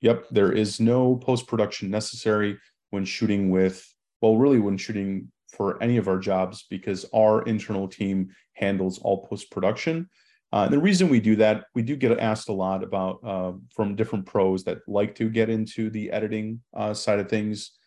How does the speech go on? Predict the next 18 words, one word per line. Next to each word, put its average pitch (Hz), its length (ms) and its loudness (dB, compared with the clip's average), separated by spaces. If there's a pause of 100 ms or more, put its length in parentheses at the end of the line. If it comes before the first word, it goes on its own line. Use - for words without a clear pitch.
(280)
Um, 104 420 0
because 127 380 -2
we 127 140 2
are 107 340 4
shooting 104 360 -4
large 98 240 0
scale 95 380 -2
portfolios, 95 800 -2 (420)
um, 95 420 -2 (160)
we 113 140 0
have 120 180 -2
to 120 80 -6
make 98 180 -4
sure 95 400 -2
that - 200 -8 (300)
we 101 320 -4
are 92 280 0
delivering 92 760 -4